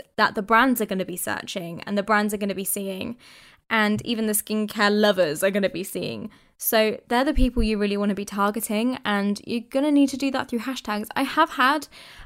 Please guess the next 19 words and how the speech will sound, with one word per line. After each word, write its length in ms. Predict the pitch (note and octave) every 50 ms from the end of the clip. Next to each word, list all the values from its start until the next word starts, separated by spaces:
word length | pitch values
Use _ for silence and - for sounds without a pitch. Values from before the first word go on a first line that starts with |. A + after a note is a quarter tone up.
| - -
um, 400 | A3 A3 A3 A3+ A3 G#3+ G#3 G#3+
people 300 | - B3 A#3+ A#3+ B3 A#3
on 60 | A3+
my 140 | A#3 A3+ G#3+
inquiry 460 | G#3 G#3+ G#3+ - A3 A#3 D4 D4 C4+
forms 320 | C4+ - G#3+ G#3 G#3 G#3 -
before 340 | - G#3 - G#3+ G#3+ A3
saying 300 | A3 - A#3 A3+ A3+ A3+
they 100 | A3 A3
found 240 | A3 - A#3+ A#3 A#3
me 80 | A3+ A3+
through 200 | A3 - G#3+ G#3
a 40 | G#3
hashtag 500 | - B3+ B3 - - G#3+ G#3 G#3 - -
search. 440 | G#3+ G#3+ A#3 C4 - - - - - _ _ _ _ _
So 180 | - - C4 B3
they 120 | B3+ C4+
do 220 | C#4 D#4+ F4+ F#4 F4
work 500 | E4+ F4 C4+ C4+ D#4 - - - -